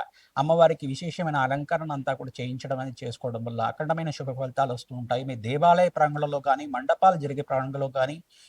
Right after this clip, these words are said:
ఈ యొక్క సహస్రనామార్చన, కుంకుమార్చన విధానం కానీ, పారాయణంలో కానీ విశేషంగా పాల్గొనండి. జగన్మాత అనుగ్రహం వల్ల శీఘ్రంగా మీ మనోవాంఛలంతా కూడా తీరడానికి ఆస్కారం ఉంటుంది.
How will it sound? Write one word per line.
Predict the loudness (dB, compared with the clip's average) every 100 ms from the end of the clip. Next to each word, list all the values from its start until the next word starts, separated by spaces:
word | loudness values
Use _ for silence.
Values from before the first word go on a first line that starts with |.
| -4
ఈ | -4
యొక్క | 2 2 2 -4 _ 2
సహస్రనామార్చన, | 6 6 4 4 4 4 2 -2 -4 -4 _ _ -8
కుంకుమార్చన | -6 -2 4 4 2 -4
విధానం | 0 0 0 -2
కానీ, | -4 -4 0
పారాయణంలో | 4 8 8 6 2 0
కానీ | -2 -6
విశేషంగా | -8 -12 -10 -6 -4
పాల్గొనండి. | 0 0 -2 -4 -6 -6 -8 -10 _ _ -10
జగన్మాత | -4 -2 2 4 4
అనుగ్రహం | 2 0 -4 -2
వల్ల | -4 -4 -4 -6
శీఘ్రంగా | -12 -8 -6 -2 2 2 0 _ -8
మీ | -6 -2
మనోవాంఛలంతా | 2 6 8 8 6 2 -2 2 0
కూడా | 0 -8
తీరడానికి | -4 -2 -2 -4 0
ఆస్కారం | 0 0 -6 -4
ఉంటుంది. | -8 -8 -8